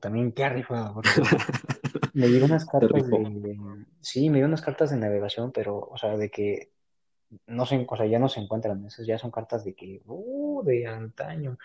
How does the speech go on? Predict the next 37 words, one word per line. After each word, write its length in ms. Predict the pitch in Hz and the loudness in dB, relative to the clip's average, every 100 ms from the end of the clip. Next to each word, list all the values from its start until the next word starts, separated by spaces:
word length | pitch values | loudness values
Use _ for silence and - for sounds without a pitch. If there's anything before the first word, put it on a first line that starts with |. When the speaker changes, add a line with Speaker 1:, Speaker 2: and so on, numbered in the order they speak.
| - - _ | -20 -20 _
Speaker 1:
no 140 | - | -18
tanto 300 | - 135 139 | -8 -4 0
de 60 | 135 104 104 | 0 2 6
Speaker 2:
No 80 | |
Speaker 1:
antaño, 100 | 113 127 | 8 10
pero 140 | 117 | 8
Speaker 2:
inventes, 300 | 123 147 117 | 6 2 0
qué 100 | 120 | -2
padre, 340 | - 127 127 113 | 2 4 6 6
yo, 160 | 131 | 6
Speaker 1:
sí, 40 | 131 | 8
Speaker 2:
yo 220 | 123 131 | 8 8
no 100 | 135 | 8
me 100 | 139 | 6
acordaba 360 | 139 107 113 120 | 4 2 4 2
de 60 | |
eso. 180 | 117 117 | 0 -6
Speaker 1:
sí, 140 | 113 - _ _ _ _ _ | -12 -14 _ _ _ _ _
sí, 200 | - 131 | 2 4
no, 160 | 127 131 | 6 4
y 160 | 113 110 104 | 4 0 -2
yo 300 | 101 107 113 | -2 0 0
hasta 300 | 110 - 104 | -2 -6 -4
iluminado, 680 | 107 110 107 107 113 123 | 4 4 4 2 4 4
o 60 | 104 | 2
sea, 120 | 104 | 0
yo 160 | 101 120 | 0 2
todavía 220 | 135 135 | 6 6
los 140 | 107 - | 4 -2
ocupo 320 | - - 110 | -8 -4 -4
como 220 | - 98 | -6 -10
para 200 | 92 101 | -8 -8
referencia 500 | 98 98 104 107 104 | -8 -10 -6 -6 -6
con 120 | 104 101 | -8 -12
mis 100 | - | -16
compañeros, 480 | 87 - 98 98 - | -16 -12 -10 -10 -12
porque, 400 | - - 92 | -20 -18 -18